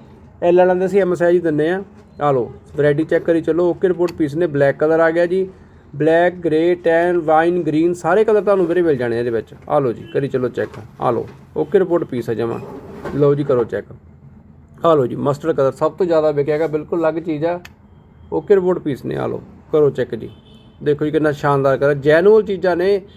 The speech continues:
ਬਿਲਕੁਲ ਓਕੇ ਰਿਪੋਰਟ ਪੀਸ, ਜੈਨੂਅਲ। ਜਿਹੜੇ ਤੁਹਾਨੂੰ ਵੱਡੇ ਵੱਡੇ ਸਟੋਰਾਂ ਦੇ ਵਿੱਚ ਚੌਦਾਂ ਸੌ ਪੰਦਰਾਂ ਸੌ ਲੋਅਰ ਮਿਲਣੀ ਆ, ਤੁਹਾਨੂੰ ਆਪਾਂ ਉਹ ਦੇ ਦੇਣੀ ਆ ਸਿਰਫ ਸਾਢੇ ਪੰਜ ਸੌ ਦੀ, ਇੱਕ ਦੇ ਹਜ਼ਾਰ ਦੀਆਂ ਦੋ ਵੀਰੇ।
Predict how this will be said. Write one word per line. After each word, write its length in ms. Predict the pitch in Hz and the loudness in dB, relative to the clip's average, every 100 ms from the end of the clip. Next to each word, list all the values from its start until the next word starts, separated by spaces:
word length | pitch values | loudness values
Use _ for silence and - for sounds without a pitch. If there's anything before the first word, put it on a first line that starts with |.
| - - 170 | -20 -10 -4
ਬਿਲਕੁਲ 320 | 190 226 220 | -2 4 4
ਓਕੇ 200 | 190 180 | 4 0
ਰਿਪੋਰਟ 280 | 147 135 120 | -4 -6 -6
ਪੀਸ, 260 | 120 113 - | -8 -10 -2
ਜੈਨੂਅਲ। 320 | 156 175 180 | 0 2 2
ਜਿਹੜੇ 140 | 175 202 | 2 2
ਤੁਹਾਨੂੰ 220 | 202 190 | 2 2
ਵੱਡੇ 220 | 175 190 | 0 2
ਵੱਡੇ 220 | 185 190 | 2 0
ਸਟੋਰਾਂ 320 | - 180 196 | 0 0 2
ਦੇ 80 | 202 | 2
ਵਿੱਚ 380 | 190 185 208 202 - - - - - 180 | 0 0 0 0 -4 -20 -20 -20 -4 2
ਚੌਦਾਂ 260 | 170 175 | 2 2
ਸੌ 120 | 180 | 0
ਪੰਦਰਾਂ 320 | 190 175 175 170 | 0 0 0 0
ਸੌ 100 | 180 | 0
ਲੋਅਰ 220 | 190 202 | 2 2
ਮਿਲਣੀ 320 | 185 175 190 | 2 2 4
ਆ, 80 | 196 | 2
ਤੁਹਾਨੂੰ 280 | 202 190 185 | 2 2 0
ਆਪਾਂ 200 | 185 196 | 0 2
ਉਹ 100 | 202 | 4
ਦੇ 120 | 185 | 4
ਦੇਣੀ 160 | 180 | 2
ਆ 40 | 185 | 0
ਸਿਰਫ 260 | 196 214 | -2 -4
ਸਾਢੇ 260 | 175 170 214 | -4 0 2
ਪੰਜ 220 | 202 180 | 2 0
ਸੌ 100 | 170 | 0
ਦੀ, 120 | 170 | 0
ਇੱਕ 160 | 165 - | 0 0
ਦੇ 100 | 196 | 2
ਹਜ਼ਾਰ 300 | 190 214 170 | 4 4 4
ਦੀਆਂ 200 | 156 160 | 0 -2
ਦੋ 180 | 131 107 | -2 -4
ਵੀਰੇ। 200 | 107 | -6